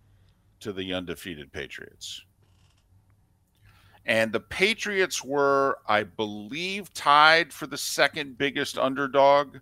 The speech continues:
to win the Super Bowl. The Jets, obviously, over the Colts in Super Bowl three, and that line's been documented as anywhere from seventeen to eighteen and a half.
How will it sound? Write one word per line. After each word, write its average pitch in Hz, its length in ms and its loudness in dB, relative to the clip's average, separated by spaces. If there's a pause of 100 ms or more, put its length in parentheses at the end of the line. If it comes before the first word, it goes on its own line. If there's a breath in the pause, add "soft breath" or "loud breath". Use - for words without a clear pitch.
(440)
to 131 140 -6
win 135 280 -2
the 135 120 -2
Super 139 360 -6
Bowl. 143 400 -4 (560)
The 107 100 -10
Jets, 123 360 -2
obviously, 120 420 0
over 113 160 -4
the 104 80 -12
Colts 110 400 -4
in 107 80 -12
Super 104 260 -12
Bowl 104 260 -6
three, 98 580 -6
and 85 220 -10 (320 loud breath)
that 101 220 0
line's 98 400 -2
been 95 160 -10
documented 92 640 0
as 85 140 -8
anywhere 87 340 -4
from 90 140 -16
seventeen 90 640 -6
to 87 60 -6
eighteen 85 380 -8
and 78 100 -10
a 78 60 -4
half. 80 420 -4